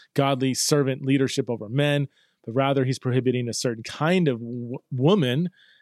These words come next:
exercising a certain kind of domineering leadership that characterized some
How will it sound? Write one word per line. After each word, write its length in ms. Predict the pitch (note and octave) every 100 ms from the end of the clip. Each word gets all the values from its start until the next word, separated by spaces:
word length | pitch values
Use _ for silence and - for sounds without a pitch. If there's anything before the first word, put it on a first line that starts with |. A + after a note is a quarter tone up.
| _
exercising 580 | F3+ F3+ D#3+ E3+ D3+ D3
a 60 | C#3
certain 340 | E3+ D3+ B2+
kind 640 | - - D#3 F#3 D#3 C#3
of 160 | B2+ A#2+
domineering 680 | B2+ B2+ B2 B2+ B2 A#2+ A#2
leadership 560 | B2 C3 D#3+ C#3 - B2
that 160 | B2
characterized 720 | - D3+ D#3 C#3 B2 B2 A#2+
some 380 | - - C#3 C3+